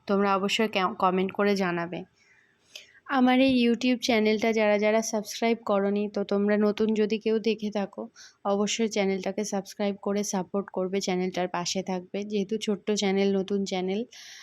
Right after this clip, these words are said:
তো তোমরা অবশ্যই চ্যানেলটাকে সাবস্ক্রাইব করবে। আর ভিডিওটা ভালো লাগলে লাইক করে দেবে, আর অবশ্যই কমেন্ট করে জানাবে নেক্সট কী ধরনের ভিডিও তোমরা দেখতে চাও। তো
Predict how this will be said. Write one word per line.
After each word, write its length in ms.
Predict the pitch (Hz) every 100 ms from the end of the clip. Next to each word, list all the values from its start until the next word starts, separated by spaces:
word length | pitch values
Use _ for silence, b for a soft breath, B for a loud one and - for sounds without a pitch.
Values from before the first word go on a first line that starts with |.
| B B _
তো 220 | 214 208
তোমরা 440 | 196 208 202 208 170
অবশ্যই 380 | 202 202 - 214
চ্যানেলটাকে 540 | 214 196 196 196 202
সাবস্ক্রাইব 480 | 202 190 - 202 190
করবে। 260 | - 202 220
আর 120 | 208
ভিডিওটা 480 | 208 202 214 208 226
ভালো 280 | 202 202 196
লাগলে 440 | 196 202 240 262 - _ _ -
লাইক 280 | 190 175 180 -
করে 220 | 208 202
দেবে, 280 | 208 208 294 - B B B -
আর 320 | 190 185 190
অবশ্যই 360 | - 208 220 254
কমেন্ট 340 | 240 208 208
করে 200 | 202 220
জানাবে 420 | 208 196 190 196 208
নেক্সট 360 | 190 185 - -
কী 160 | 233
ধরনের 360 | 220 220 220 220
ভিডিও 340 | 208 196 208
তোমরা 280 | 208 202 202
দেখতে 360 | 190 185 - 196
চাও। 260 | 202 226 - B B B B -
তো 380 | 214 196 196